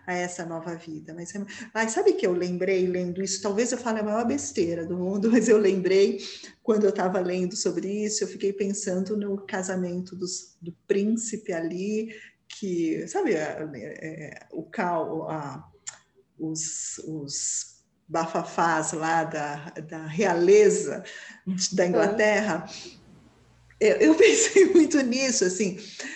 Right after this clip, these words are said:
Speaker 1: é, nessas histórias que começaram a falar agora, mas é, que quando você olha, nossa, aquela mulher lá, né, é, uma plebeia casando com um príncipe, se tornando uma princesa, indo pro castelo,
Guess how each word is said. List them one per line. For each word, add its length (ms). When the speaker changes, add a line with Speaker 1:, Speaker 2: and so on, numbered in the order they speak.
Speaker 1:
é, 240
nessas 340
histórias 500
que 100
começaram 580
a 60
falar 360
agora, 580
mas 480
é, 880
que 200
quando 320
você 260
olha, 520
nossa, 440
aquela 420
mulher 800
lá, 580
né, 440
é, 320
uma 180
plebeia 920
casando 920
com 180
um 280
príncipe, 720
se 180
tornando 320
uma 120
princesa, 720
indo 140
pro 120
castelo, 480